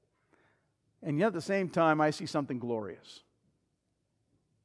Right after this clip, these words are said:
I see baptized beasts. Baptized beasts who are living together,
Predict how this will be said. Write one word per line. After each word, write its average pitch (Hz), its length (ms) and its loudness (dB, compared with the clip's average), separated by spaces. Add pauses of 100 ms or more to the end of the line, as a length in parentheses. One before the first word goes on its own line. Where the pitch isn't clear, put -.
(720)
I 120 60 -10
see 170 140 -10
baptized 120 760 2
beasts. - 540 -16 (2250)
Baptized 147 680 2
beasts 131 340 -4
who 127 100 -8
are 117 160 -2
living 143 300 -4
together, 107 460 -6